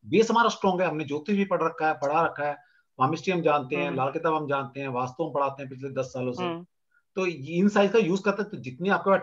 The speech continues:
Speaker 1: tool हैं, जितना आप यूज़ करेंगे, उतनी prediction fine च-, होती चली जाएगी आपकी। ये तो
Speaker 2: हम्म।
Speaker 1: बहुत
Speaker 2: But
Speaker 1: अच्छा
Speaker 2: it's
Speaker 1: टूल पढ़ा
Speaker 2: totally
Speaker 1: आपने।
Speaker 2: on the blessings, right?
Speaker 1: Yes, बिल्कुल, बिल्कुल। और आप देखिएगा, अगर आप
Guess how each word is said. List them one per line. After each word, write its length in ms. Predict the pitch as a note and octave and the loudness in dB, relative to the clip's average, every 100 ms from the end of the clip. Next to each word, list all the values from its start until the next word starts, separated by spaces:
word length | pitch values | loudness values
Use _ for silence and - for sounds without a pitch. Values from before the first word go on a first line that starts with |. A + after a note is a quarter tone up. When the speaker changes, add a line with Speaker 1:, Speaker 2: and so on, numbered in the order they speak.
| - | 0
Speaker 1:
tool 240 | E3+ D#3+ | 0 2
हैं, 160 | E3 E3 | 0 -4
जितना 240 | C#3 E3 | -4 -2
आप 160 | F3 B2+ | -2 -2
यूज़ 200 | D#3 - | -6 -4
करेंगे, 240 | D3 D#3 | -6 -2
उतनी 320 | F#3+ - F3 | -2 -4 -8
prediction 400 | F#3+ C#3+ C3+ G3 | -6 -8 -4 -4
fine 320 | G3 C#3 F3 | -4 -4 -4
च-, 100 | D3 | -4
होती 260 | C#3 B2 B2+ | -6 -10 -10
चली 200 | A2+ G2+ | -12 -10
जाएगी 240 | A#2+ D#3+ | -8 -8
आपकी। 260 | A#2+ F#2+ _ | -10 -12 _
ये 920 | _ _ _ _ _ _ _ - F#3 | _ _ _ _ _ _ _ -14 -8
तो 60 | C3+ | -6
Speaker 2:
हम्म। 100 | E3 | 0
Speaker 1:
बहुत 160 | C3+ | 2
Speaker 2:
But 80 | A3 | 4
Speaker 1:
अच्छा 120 | A#3 | 4
Speaker 2:
it's 140 | A3 A3 | 4 4
Speaker 1:
टूल 140 | - | 6
पढ़ा 100 | - | 8
Speaker 2:
totally 260 | C4 A3 B3 | 8 8 8
Speaker 1:
आपने। 160 | A3+ | 6
Speaker 2:
on 60 | A3+ | 4
the 100 | G3 | 2
blessings, 680 | G#3 G#3 - A3 F3+ E3 G3 | 4 4 2 0 0 -2 0
right? 320 | A#3 F#3 - | 2 4 4
Speaker 1:
Yes, 160 | A3+ - | 2 0
बिल्कुल, 580 | D#3 F#3+ A#3+ B3 C#3+ G#2 | 0 2 4 4 4 0
बिल्कुल। 360 | A#2 F3+ A#3 F#3+ | -2 0 4 6
और 160 | E3+ | 6
आप 140 | F3+ D#3+ | 4 4
देखिएगा, 360 | F3+ F#3+ G#3 | 4 4 4
अगर 140 | F#3+ F#3 | 4 4
आप 220 | F#3+ F#3+ | 4 2